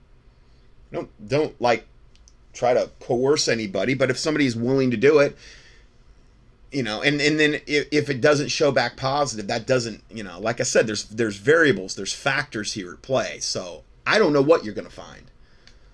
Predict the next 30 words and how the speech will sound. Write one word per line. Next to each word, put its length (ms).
All 120
I 80
can 80
say 120
is 80
I've 140
seen 160
enough 240
compelling 380
evidence 440
for, 280
for 180
me 160
to 80
think 300
that, 260
that 260
this 220
luciferase 640
component 540
is 160
going 340
to 120
be 120
one 220
of 40
the 60
ways 240
they 140
identify 720